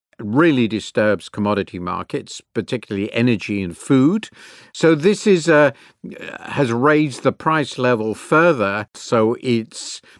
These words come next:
for net food and net energy importers, both rich countries and a lot of poor ones, it's a very bad hit.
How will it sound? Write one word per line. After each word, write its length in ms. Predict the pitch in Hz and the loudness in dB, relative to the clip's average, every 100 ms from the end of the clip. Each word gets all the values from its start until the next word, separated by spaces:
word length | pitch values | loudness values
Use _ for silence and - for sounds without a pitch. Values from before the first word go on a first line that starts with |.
| _ | _
for 720 | - 131 113 113 107 110 104 - | -2 4 6 6 4 2 -2 -8
net 360 | 113 113 165 - - - - | -4 0 0 0 -10 -20 -20
food 400 | - 151 147 135 | 2 6 6 4
and 140 | 113 | 2
net 200 | 135 131 | 0 -2
energy 440 | 131 127 110 123 | -2 0 -2 -4
importers, 600 | 113 104 117 110 143 156 - | -4 0 -2 0 -4 -6 -4
both 280 | 101 98 - | -4 -4 -6
rich 400 | - 92 175 - | -10 -4 -4 -4
countries 420 | 151 156 147 123 | -4 -4 -2 -2
and 200 | 113 107 | -2 -2
a 40 | 101 | 0
lot 200 | 135 180 | 0 0
of 140 | - | -4
poor 260 | - 196 190 | 0 2 2
ones, 320 | 92 87 90 _ | 0 -6 -10 _
it's 300 | - 139 - | -4 -4 2
a 60 | 131 | 2
very 340 | 123 120 120 | 4 4 2
bad 380 | 92 107 104 104 | 0 -2 -2 -4
hit. 480 | - 135 107 - | -4 -2 -2 -4